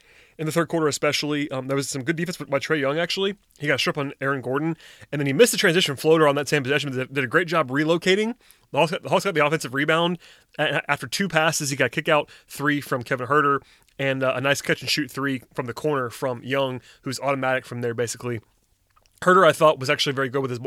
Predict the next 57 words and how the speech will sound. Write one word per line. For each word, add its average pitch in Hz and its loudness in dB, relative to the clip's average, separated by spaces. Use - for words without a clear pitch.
with 139 -2
the 131 -4
ball 123 0
in 139 2
his 135 -2
hands 135 -2
all 131 -2
night 131 -2
long. 139 -2
He 139 -4
was 131 -2
the 135 -2
one, 131 2
again, 131 0
that 123 -10
found 131 -2
Trae 139 0
on 131 0
that 123 -4
kickout 135 -4
pass. 135 0
And 143 -2
a 120 -4
few 175 -2
minutes 139 0
later, 143 2
Huerter 139 0
had 131 0
a - -6
nice, 127 -4
had 131 -6
a 127 -4
nice 131 0
step 147 -4
back 143 0
for 135 -4
himself. 135 0
Uh, 127 2
I, 139 -2
he 147 -4
definitely 175 2
slowed 151 -2
down 143 0
a 131 0
little 139 -2
bit 175 -2
with, - -10
in 135 -8
terms 143 -4
of 135 -8
his 139 -8
on-ball 143 -2
stuff 139 -6
in 123 -12
the 113 -10
fourth 165 -6
quarter, 123 -4